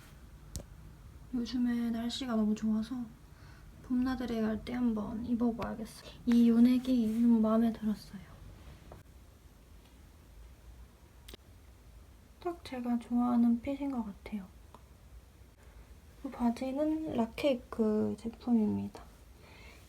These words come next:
여기 이렇게 보석이 박혀있고 이런 일자 트레이닝 팬츠예요. 이 티셔츠랑 잘 어울리는 것 같아요.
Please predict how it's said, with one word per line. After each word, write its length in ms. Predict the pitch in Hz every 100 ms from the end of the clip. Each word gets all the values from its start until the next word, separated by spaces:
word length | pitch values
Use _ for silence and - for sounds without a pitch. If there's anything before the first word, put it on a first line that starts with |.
| -
여기 220 | 240 240
이렇게 480 | 240 233 - 247 226 -
보석이 680 | 247 240 269 240 226 226 233
박혀있고 800 | 233 - 226 - - 269 240 214 - - - - - - - - - - - - - - -
이런 360 | 233 262 302 330 -
일자 800 | 302 294 294 - 294 285 277 277
트레이닝 580 | - 311 302 277 240 233
팬츠예요. 640 | 233 240 233 - 226 220 - - - - - - - - - - -
이 300 | 262 254 254 240
티셔츠랑 840 | 294 320 320 - 254 262 247 233 - - - - - - - - - -
잘 200 | - 247
어울리는 540 | 240 233 240 226 220
것 100 | 214
같아요. 320 | - - -